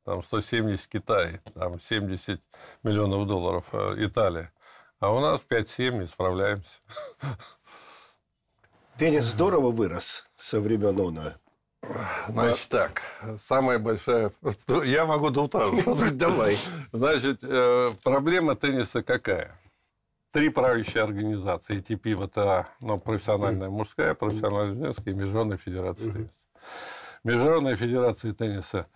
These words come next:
Speaker 1: владеет молодёжно-юношеским календарём, турниры Большого шлема четыре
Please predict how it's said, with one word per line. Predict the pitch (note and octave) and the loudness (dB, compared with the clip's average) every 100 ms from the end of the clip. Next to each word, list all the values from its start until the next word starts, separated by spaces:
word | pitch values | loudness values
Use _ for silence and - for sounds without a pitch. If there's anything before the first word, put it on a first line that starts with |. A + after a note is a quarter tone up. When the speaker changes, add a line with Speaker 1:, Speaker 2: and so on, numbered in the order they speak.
| _ | _
Speaker 1:
владеет | - G#2 A2+ G2+ F#2 F2+ _ _ _ - _ - | 0 2 4 2 -2 -4 _ _ _ -20 _ -8
молодёжно-юношеским | G#2+ A2 A2 G#2+ F#2+ G#2 C#3 D#3+ - D#3 | 0 2 2 2 2 2 2 0 0 -2
календарём, | - C#3+ C3+ C3+ C3+ B2+ G#2+ _ _ _ _ - | 0 0 0 2 0 -2 -6 _ _ _ _ -2
турниры | A#2+ A#2 A2 G2+ | 2 4 4 2
Большого | G2 G2 - G2 | 0 -2 0 -2
шлема | G#2 C#3 D#3 | 0 0 0
четыре | C#3 - - A#2 G#2+ G2+ | -4 -6 -2 0 0 -4